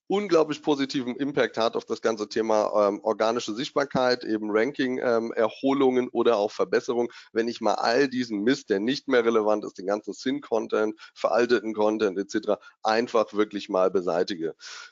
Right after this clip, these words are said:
Es gibt genug Mist im Internet, sammelt nicht auch das Ganze wie so ein Messi einfach an. Und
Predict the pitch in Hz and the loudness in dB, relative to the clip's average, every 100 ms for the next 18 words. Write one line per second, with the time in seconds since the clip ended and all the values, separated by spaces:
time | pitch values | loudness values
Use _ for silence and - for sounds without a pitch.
0 | _ _ _ - 117 151 160 131 131 151 | _ _ _ -18 -2 0 0 2 4 2
1 | 127 139 - 120 120 147 143 127 123 120 | 2 0 2 0 2 4 4 6 4 4
2 | 117 110 117 107 95 85 92 98 87 85 | 2 4 2 2 -4 -2 0 -2 -4 -6
3 | 80 80 76 78 80 78 78 - 90 67 | -8 -10 -12 -12 -12 -12 -12 -10 -12 -12
4 | 67 - - 64 _ _ _ _ _ _ | -18 -20 -20 -20 _ _ _ _ _ _
5 | _ _ _ _ - - - - _ - | _ _ _ _ -20 -20 -18 -20 _ 4
6 | 175 214 220 | 6 6 0